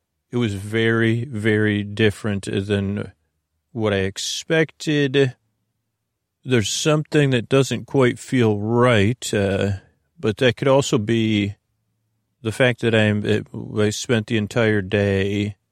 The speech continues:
and I'm assuming, well, I know I'm still, uh, a pet named Iguana is the name of the pet, Iguan-, Iguana, which I think you can, uh, guess what type of pet it is,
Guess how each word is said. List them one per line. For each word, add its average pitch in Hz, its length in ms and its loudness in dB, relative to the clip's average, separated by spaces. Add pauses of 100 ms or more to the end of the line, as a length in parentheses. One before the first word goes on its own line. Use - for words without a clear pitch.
(840)
and 110 160 2
I'm 104 100 2
assuming, 113 600 0
well, 110 160 2
I 101 140 2
know 110 340 4
I'm 101 140 -2
still, 113 640 2
uh, 95 500 0
a 107 100 0
pet 127 380 0
named 110 520 0
Iguana 113 1300 0 (1080)
is 107 220 -4
the 120 80 -2
name 113 260 2
of 101 60 2
the 101 80 0
pet, 120 280 2
Iguan-, 113 760 2
Iguana, 113 1120 0 (1000)
which 113 420 -2
I 113 80 4
think 156 360 -2
you 135 60 0
can, 117 340 0
uh, 120 1040 -6
guess 117 360 2
what 120 280 0
type 123 240 0
of 101 80 -6
pet 123 240 2
it 98 160 -4
is, 98 420 -6